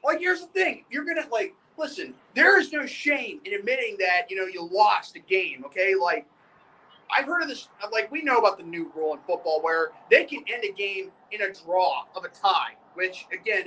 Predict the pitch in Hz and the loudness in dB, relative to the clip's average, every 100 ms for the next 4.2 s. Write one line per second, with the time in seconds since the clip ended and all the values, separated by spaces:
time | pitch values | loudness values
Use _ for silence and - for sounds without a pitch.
0 | 175 170 190 190 190 165 - 214 - 170 | -6 -16 -8 -6 -6 -6 4 6 6 -2
1 | 190 170 165 165 190 156 - 190 190 180 | -6 -6 -4 -6 -4 -4 0 4 4 2
2 | 190 190 165 160 147 170 160 175 180 - | 0 0 -4 -6 -6 -8 -4 -2 -4 -2
3 | 165 165 - _ - - 220 254 262 220 | -4 -4 -6 _ -20 -18 -14 -6 0 4
4 | 196 - | 4 2